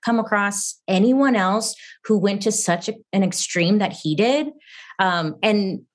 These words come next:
if you don't know, like, he was essentially a grave digger, and he would cut up people's skin and make stuff out of it.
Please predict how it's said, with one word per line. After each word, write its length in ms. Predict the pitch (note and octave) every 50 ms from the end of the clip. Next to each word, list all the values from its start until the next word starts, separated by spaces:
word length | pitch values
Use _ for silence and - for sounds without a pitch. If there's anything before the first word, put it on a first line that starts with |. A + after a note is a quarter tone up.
| _ _ -
if 120 | A3 -
you 60 | A#3+
don't 180 | A3+ A3 G#3 G#3
know, 140 | G3+ F#3+ F#3+
like, 300 | F#3 F3 E3+ E3+ - - - - - - _
he 320 | - - G#3+ G#3 G3+ G3+
was 180 | G3 G3+ G3+ G3 G3+ -
essentially 460 | - G3 F#3 - A3+ B3 B3 - E4 C4+
a 40 |
grave 460 | G3+ - - E3 E3 E3 E3+ F3 F3 F#3+
digger, 480 | - A#3 A3 A#3 A#3+ A#3+ A#3+ B3 B3 B3+
and 220 | - F#3+ F#3 F3+
he 100 | E3 G3
would 260 | F#3+ F3+ E3+ E3+ - -
cut 220 | - - G#3+ G#3
up 200 | A3+ G3 - -
people's 340 | - G#3 - G#3 G3 F#3+ G3
skin 320 | - - - F#3 F#3 G3 G#3+
and 200 | G3 F#3 F3 E3+
make 180 | D#3+ E3 E3
stuff 320 | - - - A#3 A#3+ A#3+ C4
out 140 | C4 C4
of 120 | C#4 C4 A#3+
it. 220 | D4+ D#4 D#4 D#4+